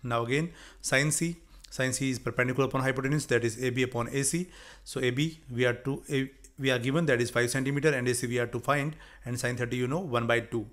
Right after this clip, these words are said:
So after simplifying we will get A C equals to ten centimeter. So now example number three, if ten A plus B equals to root three and ten of A minus B equals to one by under root three, and A plus B is greater than zero and less than equals to ninety degree,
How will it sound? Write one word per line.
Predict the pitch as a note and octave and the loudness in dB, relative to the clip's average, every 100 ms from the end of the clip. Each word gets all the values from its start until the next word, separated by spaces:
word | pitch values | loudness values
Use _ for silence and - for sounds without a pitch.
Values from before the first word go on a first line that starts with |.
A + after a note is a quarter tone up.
| - | -16
So | - D#2 - | -16 -12 -8
after | B2 B2 | -8 -6
simplifying | B2 C3 C#3 D3 D#3 A#2+ | -4 -4 -2 0 -2 -2
we | B2 A#2+ | -4 -2
will | A#2 A#2 | -2 0
get | C3 D3+ - - - - | 0 -2 -10 -20 -14 -4
A | A#2+ | -2
C | A#2+ | -2
equals | A#2 A#2+ A2 | -2 -4 -2
to | F3 - | -2 0
ten | A#2+ A#2+ | 0 0
centimeter. | A#2 A2+ A2+ A2+ A2 - - - - - - - - - | -2 -2 -4 -4 -4 -6 -16 -20 -20 -20 -20 -20 -20 -12
So | A#2 | -4
now | A#2 | -2
example | A2+ A#2+ A#2+ B2 | 0 -2 -2 0
number | B2 | -2
three, | A#2+ - D3+ D#3+ - - - | -2 0 0 -2 -12 -20 -2
if | E3 E3+ - | 0 0 4
ten | C#3+ D3 | 4 4
A | D3 D#3 | 4 4
plus | D#3+ C3+ A2+ | 4 0 -2
B | A#2 C#3+ | 0 0
equals | C#3 C3+ B2+ | 0 0 -2
to | B2 | -2
root | C3 C3+ | -4 -2
three | D3 D3+ D3 | 0 0 0
and | B2+ A#2+ A#2 | -2 -2 0
ten | B2+ | 0
of | B2+ | 0
A | C#3 | 0
minus | C3+ C3 B2+ | 2 0 0
B | A#2 | -2
equals | C3 C3 - | -4 -4 -2
to | C3 | -2
one | A#2+ B2+ | 0 2
by | C#3+ | 6
under | C#3+ C#3 | 4 4
root | C3+ | -2
three, | C#3+ E3 - - - - - - | -2 -2 -4 -16 -20 -20 -12 -4
and | B2 B2+ | -4 0
A | D3 | 0
plus | C#3+ C#3 | 0 0
B | B2 D#3+ D#3+ | 2 2 2
is | A#2+ | 0
greater | C3 B2+ | 0 2
than | C3+ | 0
zero | A#2 C#3 D3 | 0 2 2
and | C3 B2 | 2 2
less | A#2 | 2
than | B2+ | 0
equals | B2 B2+ B2 | 0 0 -2
to | B2 | -2
ninety | A#2+ B2+ C#3+ | -2 0 0
degree, | B2+ B2 C3 | 0 -2 -4